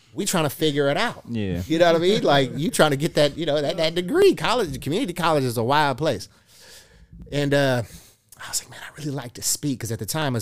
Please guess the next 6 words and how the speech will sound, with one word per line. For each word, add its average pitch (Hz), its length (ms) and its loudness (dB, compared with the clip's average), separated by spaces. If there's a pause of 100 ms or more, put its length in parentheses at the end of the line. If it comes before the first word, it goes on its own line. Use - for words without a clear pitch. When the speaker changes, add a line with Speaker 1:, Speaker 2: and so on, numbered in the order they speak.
Speaker 1:
I 110 220 -8
started 101 280 -6
rapping. 104 420 -10 (560)
And, 110 180 -10
uh, 104 320 -10 (320)
I - 40 -20